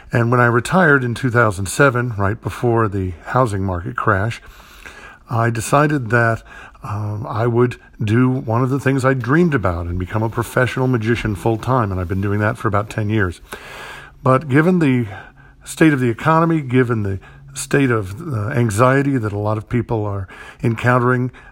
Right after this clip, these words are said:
I've decided to, uh, share what I know, because I still know what I know. And one of the things that I can do is to try to explain these things in plain English.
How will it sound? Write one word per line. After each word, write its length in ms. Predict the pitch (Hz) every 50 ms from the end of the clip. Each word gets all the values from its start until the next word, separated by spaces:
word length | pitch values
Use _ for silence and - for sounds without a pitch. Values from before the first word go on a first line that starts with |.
| - -
I've 100 | 117 104
decided 540 | 101 110 - - 135 135 139 135 135 123 107
to, 460 | - - 113 107 104 101 98 101 101
uh, 100 | 98 98 - - - -
share 280 | - - - 151 143 143
what 160 | 135 131 117
I 140 | 117 110 107
know, 300 | 104 101 95 90 87 85 - -
because 240 | - 104 104 104 120
I 60 | 127
still 240 | 120 - - 185 175
know 160 | 170 165 156
what 100 | 160 156
I 80 | 156 156
know. 300 | 156 156 127 107 107 - _ - - - - - - - - - - - - -
And 440 | - 123 123 120 117 117 113 107 98
one 160 | 113 120 135
of 80 | 143 147
the 100 | 156 135
things 400 | - 135 135 135 139 135 - -
that 100 | 127 113
I 140 | 117 113
can 180 | 107 - 123 110
do 360 | 98 104 101 101 101 110 147
is 260 | 170 135 107 104 98
to 140 | - - 123
try 240 | - - 117 107 113
to 80 | 113 110
explain 500 | 110 - - - 123 123 135 151 160 147
these 220 | 123 104 - -
things 240 | - 104 107 98 101
in 100 | 104 95
plain 260 | - 110 107 104 104
English. 440 | 104 98 85 85 113 117 - -